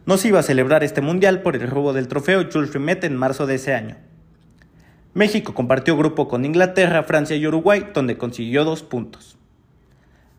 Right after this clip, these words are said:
Corea del Norte jugó su primer mundial,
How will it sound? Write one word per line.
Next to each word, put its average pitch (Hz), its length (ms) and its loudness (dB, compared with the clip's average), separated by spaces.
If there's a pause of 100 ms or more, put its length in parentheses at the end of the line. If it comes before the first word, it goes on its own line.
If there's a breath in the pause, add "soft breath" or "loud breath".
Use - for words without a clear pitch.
Corea 220 280 6
del 196 160 2
Norte 208 300 2
jugó 147 260 -2
su - 140 -10
primer 127 280 -2
mundial, 175 720 0